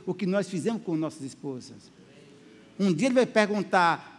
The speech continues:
como, que tipo de marido você foi? Irmão, eu tô correndo pra ser um marido quase perfeito. Eu quero isso. Cuidando, apoiando.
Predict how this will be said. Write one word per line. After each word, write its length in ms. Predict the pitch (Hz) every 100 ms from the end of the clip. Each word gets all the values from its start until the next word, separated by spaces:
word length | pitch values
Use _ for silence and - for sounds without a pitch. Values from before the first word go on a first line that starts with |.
| -
como, 240 | 302 330 254
que 260 | - 381
tipo 380 | - - 339 277
de 160 | 254 254
marido 400 | 233 214 208 170
você 320 | 180 - 160
foi? 460 | - 131 123 113 - -
Irmão, 320 | - 170 190 170
eu 140 | 185
tô 260 | 175 190 190
correndo 540 | 185 160 139 165 160
pra 240 | 160 160
ser 500 | 151 - 147 147 151 - - - - - - -
um 80 |
marido 680 | 165 165 147 147 160 156 170 156 - -
quase 340 | 330 277 220
perfeito. 640 | - 165 - 139 123 - - - _ - _ - - _ 170
Eu 140 | 160
quero 340 | 160 156 143
isso. 400 | 123 123 - - - - _ - - - - - - - -
Cuidando, 640 | - 180 135 165 165 139 143 -
apoiando. 800 | 185 185 175 156 156 156 147